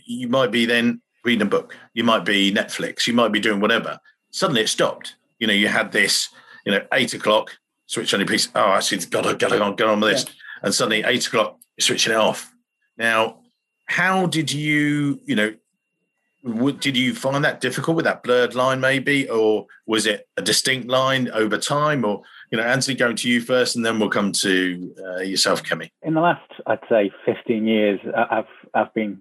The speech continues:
Speaker 3: lucky, and also <laughs> I, I've been lucky to work in roles that, that meant that you're managing financial relationships in Asia, in Europe,
Speaker 1: Yeah.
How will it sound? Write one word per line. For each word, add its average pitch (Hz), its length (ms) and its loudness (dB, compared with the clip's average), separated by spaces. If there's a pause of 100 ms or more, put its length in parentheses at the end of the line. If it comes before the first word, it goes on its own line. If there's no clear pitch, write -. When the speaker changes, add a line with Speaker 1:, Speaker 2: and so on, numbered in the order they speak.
Speaker 3:
lucky, 120 600 0
and 110 240 -2
also 101 680 0 (220)
<laughs> - 200 -2
I, 135 260 2
I've 135 120 0
been 143 140 2
lucky 151 180 -2
to - 80 -6
work 131 320 2
in 107 120 -4
roles 101 280 2
that, - 160 -4 (120)
that 120 200 0
meant 117 480 0
that 117 120 0
you're 120 180 2
managing 113 640 2
financial 120 380 0
relationships 107 680 -4
in 107 160 -4
Asia, 113 600 2
in 110 140 -6
Europe, 101 420 2 (320)
Speaker 1:
Yeah. - 100 -6